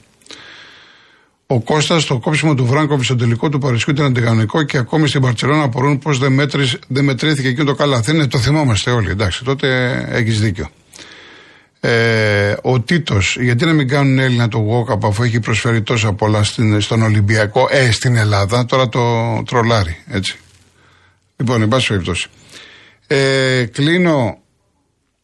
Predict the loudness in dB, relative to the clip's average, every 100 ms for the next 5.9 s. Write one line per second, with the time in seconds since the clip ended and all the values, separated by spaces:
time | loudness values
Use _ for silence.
0 | _ -8 -2 0 0 0 2 0 0 0
1 | -2 0 0 0 0 0 0 0 -2 -6
2 | _ _ _ -6 -2 0 2 2 2 2
3 | 0 0 -2 0 -2 0 -2 0 0 0
4 | 0 -2 -2 -2 -4 -2 0 0 0 0
5 | 2 0 -2 -4 0 -2 0 -2